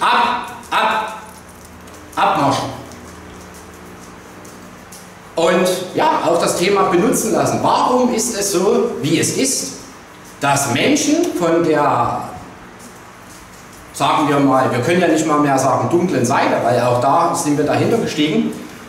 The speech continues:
dass es keine dunkle und keine lichte Seite gibt. Die gibt es, aber eben nur in der Matrix. Das heißt, ich bin eben auch dahinter gestiegen, dass es nicht Licht und Dunkelheit gibt und nicht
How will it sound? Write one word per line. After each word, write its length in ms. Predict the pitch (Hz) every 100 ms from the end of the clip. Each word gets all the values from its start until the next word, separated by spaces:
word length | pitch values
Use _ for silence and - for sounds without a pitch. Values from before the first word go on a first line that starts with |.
| - -
dass 240 | 151 151
es 40 |
keine 260 | 147 151 143
dunkle 300 | 156 226 214
und 160 | 165 156
keine 240 | 160 151
lichte 300 | 135 - -
Seite 300 | 185 156 151 -
gibt. 260 | 277 - - - -
Die 100 | 123
gibt 280 | 113 117 117
es, 260 | 117 - - - -
aber 240 | 135 147 151
eben 180 | 139 135
nur 160 | 170
in 60 | 147
der 100 | 135
Matrix. 560 | 131 - - 135 -
Das 180 | - 156
heißt, 340 | 170 175 - - - -
ich 180 | 156 156
bin 200 | 156 139
eben 280 | 160 110 131
auch 240 | 165 -
dahinter 360 | 269 143 202 226
gestiegen, 480 | 220 - 185 226 226
dass 160 | -
es 200 | - -
nicht 320 | 151 165 151 151
Licht 280 | - 214
und 120 | 160 135
Dunkelheit 540 | 233 285 165 160 156
gibt 260 | 185 226 156
und 120 | 165
nicht 320 | 170 165 -